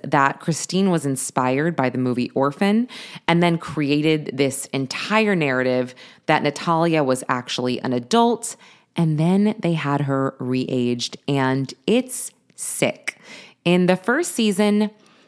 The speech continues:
they don't exactly confidently tell you what Natalia's age is. They had dental records that did say she was a child, but this family clearly ignored them, and they didn't,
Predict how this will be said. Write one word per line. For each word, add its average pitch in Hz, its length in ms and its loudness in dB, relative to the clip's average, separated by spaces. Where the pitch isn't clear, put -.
they 196 140 4
don't 269 380 2
exactly 156 1200 0
confidently 262 760 2
tell 160 260 0
you 123 440 0
what 151 320 2
Natalia's 139 640 2
age 127 280 0
is. - 360 -2
They 190 80 4
had 170 260 2
dental 196 360 4
records 139 520 0
that 147 220 0
did 330 180 2
say 196 220 2
she 160 200 2
was 131 120 0
a 131 60 0
child, 147 720 2
but 165 240 2
this - 200 0
family 147 460 2
clearly 139 440 0
ignored 131 440 2
them, 285 280 4
and 196 160 6
they 220 120 4
didn't, 320 760 0